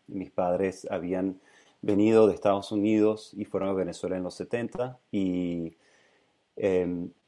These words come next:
pues crecí en una casa bilingüe y además con tres culturas, de alguna manera, porque mi papá es argentino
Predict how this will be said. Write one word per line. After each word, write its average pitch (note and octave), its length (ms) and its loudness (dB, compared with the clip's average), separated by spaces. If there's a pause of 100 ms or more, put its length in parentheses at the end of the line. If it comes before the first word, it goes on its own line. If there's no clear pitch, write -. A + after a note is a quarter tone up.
(140)
pues G2 260 0
crecí G2+ 300 -2
en G#2 60 2
una G#2+ 180 2
casa G#2+ 400 4
bilingüe G#2 720 2 (380)
y A2 340 2
además G2+ 600 0 (340)
con G#2 300 -2
tres A2+ 220 2
culturas, - 680 0 (360)
de A#2+ 100 0
alguna G#2+ 260 0
manera, G#2+ 380 6
porque G2+ 160 -2
mi G2+ 100 4
papá A2+ 560 0
es G#2 260 -2
argentino G#2 760 -2